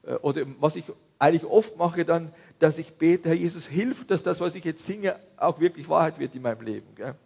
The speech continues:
Weil ich oft merke, dass das ist eben nicht ganz so übereinstimmend. Es geht darum, diese Beziehung bleiben zu wollen, ganz bewusst. Ich will nicht in diese direkten Berührung mit Jesus bleiben.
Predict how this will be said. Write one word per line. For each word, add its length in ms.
Weil 140
ich 60
oft 200
merke, 280
dass 160
das 180
ist 120
eben 240
nicht 200
ganz 240
so 200
übereinstimmend. 800
Es 60
geht 200
darum, 240
diese 360
Beziehung 460
bleiben 500
zu 320
wollen, 420
ganz 280
bewusst. 540
Ich 160
will 140
nicht 280
in 100
diese 220
direkten 420
Berührung 480
mit 160
Jesus 320
bleiben. 380